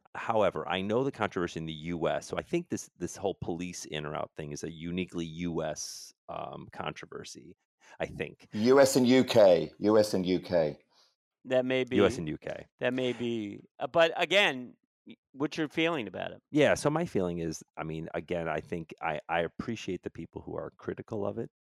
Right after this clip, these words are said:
Speaker 1: and think that the, that the, you know, the apologies from the New York Police Department about Stonewall fifty years later might be too little too late, and that there's a reason to say,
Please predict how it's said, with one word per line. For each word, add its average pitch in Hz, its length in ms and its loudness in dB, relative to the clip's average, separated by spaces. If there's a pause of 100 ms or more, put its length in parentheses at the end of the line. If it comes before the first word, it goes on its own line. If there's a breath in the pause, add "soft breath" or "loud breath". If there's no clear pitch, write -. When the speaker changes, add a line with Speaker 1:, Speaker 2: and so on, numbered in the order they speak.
(120)
Speaker 1:
and 73 160 -10
think 78 300 -8
that 78 240 0 (260)
the, - 180 -6 (140)
that 73 240 -4 (160)
the, 78 300 -6 (260 soft breath)
you 80 60 -6
know, 73 120 -4
the 69 140 -6
apologies 87 1200 -2 (280 soft breath)
from 73 540 -2 (100)
the 73 320 0
New 85 160 -4
York 80 260 0 (100)
Police 80 280 -10
Department 82 480 -2
about 73 260 -4
Stonewall 78 540 -2
fifty 78 380 -6
years 73 280 -6
later 76 460 -2 (240)
might 76 260 -4
be 73 220 -10
too 92 160 -4
little 90 220 -4
too 80 240 -8
late, 73 420 -6
and 69 160 -6
that 71 160 -6
there's 73 260 -6
a 69 60 -10
reason 76 360 -6
to 60 200 -8
say, 73 260 -8